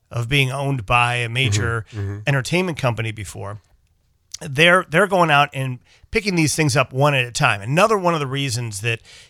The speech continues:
Speaker 1: y-, you know, you're seeing, you know, where the, the investment wonks that look at this stuff, they're thinking, "Well, you know,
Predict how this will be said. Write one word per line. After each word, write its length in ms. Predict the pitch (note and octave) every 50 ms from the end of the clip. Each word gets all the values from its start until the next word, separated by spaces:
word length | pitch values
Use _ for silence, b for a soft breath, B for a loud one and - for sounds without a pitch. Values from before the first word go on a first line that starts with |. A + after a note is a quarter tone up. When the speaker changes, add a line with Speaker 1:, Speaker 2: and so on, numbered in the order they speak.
| B B _ -
Speaker 1:
y-, 120 | D#3 C#3+ -
you 80 | - C#3+
know, 100 | C3+ C3+
you're 160 | C3 B2 A#2+
seeing, 600 | - - - E3 E3+ E3 D#3 D3 C#3+ C3+ B2+ A#2 b b b b b b -
you 100 | - C#3+
know, 100 | C3+ C3
where 240 | C3 B2+ C3 C3 B2+ A#2+ B2 B2+ - -
the, 320 | C#3 B2+ B2 B2 B2 A#2+ A2+ -
the 340 | B2 B2 B2 A#2+ A#2+ A#2+ -
investment 420 | A#2+ A#2+ C3 D#3+ E3 - D#3 C3 A2+
wonks 280 | B2+ B2 A#2+ A#2 -
that 100 | - -
look 160 | B2 D3 C#3+
at 100 | E3 C#3
this 180 | - A#2 A2+ G2+
stuff, 240 | - - - A2+ A2
they're 100 | A2 A2
thinking, 220 | - C3 A#2+ A#2 A#2
"Well, 240 | C#3 D3+ D3 C#3
you 100 | B2+ B2+
know, 260 | C3+ C#3 C3+ C3+ B2+